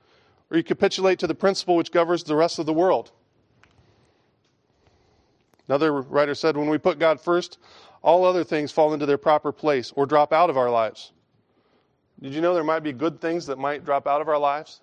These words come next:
if we reprioritize the work of God? There might be good things that there's nothing wrong with them. Nothing wrong with them. As a matter of fact, they're good in their place. They may actually drop out of our lives.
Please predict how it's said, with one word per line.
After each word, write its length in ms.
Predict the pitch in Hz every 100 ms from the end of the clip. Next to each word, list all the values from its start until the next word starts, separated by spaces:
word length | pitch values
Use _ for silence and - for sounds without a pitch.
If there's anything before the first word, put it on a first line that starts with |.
| -
if 100 | -
we 80 | 135
reprioritize 800 | 135 151 151 143 143 147 147 147
the 80 |
work 180 | 127 139
of 60 | 135
God? 240 | 127 143 160 _ _ _ _ _ _ _ _ _ _
There 60 | 151
might 80 | 214
be 80 | 151
good 200 | 175 185
things 420 | 220 135 - - _
that 200 | 139 143 - 135
there's 160 | 147 156
nothing 220 | 185 190
wrong 240 | 190 202
with 80 | 147
them. 180 | 110 - _ _
Nothing 380 | 147 196 175 143
wrong 240 | 135 131
with 100 | 120
them. 80 | 104 _ _ _ _ _ _ _ -
As 60 | 139
a 40 |
matter 140 | 170
of 60 | 175
fact, 280 | 190 196 196
they're 80 | 151
good 200 | 156 175
in 80 |
their 100 | 175
place. 500 | 165 190 139 - - _ _ _ _ _ _ _ _ _ _ _
They 120 | 156
may 120 | 165
actually 200 | 170 -
drop 220 | 147 160 165
out 140 | 165
of 60 | 147
our 100 | 139
lives. 420 | 131 110 -